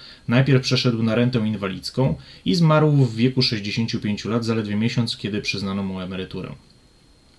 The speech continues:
Nie wiem, jak daleko sięgają przepisy o dziedziczeniu środków zgromadzonych na subkontach i jak się do tej sprawy zabrać.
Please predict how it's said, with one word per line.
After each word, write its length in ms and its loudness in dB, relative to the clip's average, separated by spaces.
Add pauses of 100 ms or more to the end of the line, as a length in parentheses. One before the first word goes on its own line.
(640)
Nie 140 6
wiem, 120 4
jak 120 4
daleko 280 4
sięgają 320 6
przepisy 380 0
o 60 2
dziedziczeniu 500 -2
środków 460 0
zgromadzonych 580 4
na 80 4
subkontach 760 -4
i 100 0
jak 180 4
się 160 4
do 80 4
tej 140 -4
sprawy 340 -4
zabrać. 520 0